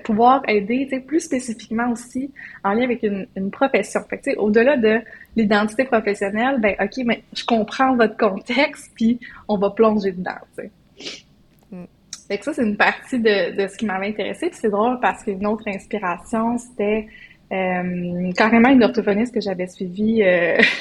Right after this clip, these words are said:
Speaker 1: <laughs> dans mon, dans la dernière année. Puis j'y repense. Puis, euh, une des stratégies qu'on avait trouvées pour améliorer s-,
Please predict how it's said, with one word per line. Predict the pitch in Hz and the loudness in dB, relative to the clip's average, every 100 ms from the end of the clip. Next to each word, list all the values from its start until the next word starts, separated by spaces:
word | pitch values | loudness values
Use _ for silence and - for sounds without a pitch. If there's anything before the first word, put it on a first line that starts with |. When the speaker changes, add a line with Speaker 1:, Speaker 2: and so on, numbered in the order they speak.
| - | -4
Speaker 1:
<laughs> | |
dans | 226 233 | -2 -2
mon, | 226 208 196 | -2 -4 -6
dans | 202 208 | -6 -4
la | 202 190 | -2 -2
dernière | 202 214 233 | -4 -6 -4
année. | 214 208 269 - - - _ | -6 -6 -10 -12 -20 -20 _
Puis | 208 | -8
j'y | 202 | -6
repense. | 208 - 220 262 285 - | -6 -4 -4 -4 -10 -16
Puis, | - 208 202 | -14 -8 -6
euh, | 180 170 175 - - - | -6 -8 -12 -16 -18 -4
une | 254 277 | -2 0
des | 233 | -2
stratégies | 254 220 214 208 214 | -2 -4 -2 -4 -4
qu'on | 247 233 | -6 -6
avait | 202 196 | -4 -6
trouvées | - 208 190 226 240 | -8 -8 -2 -2 -2
pour | 214 202 | -6 -4
améliorer | 185 190 190 185 240 | -2 0 0 0 -4
s-, | - | -6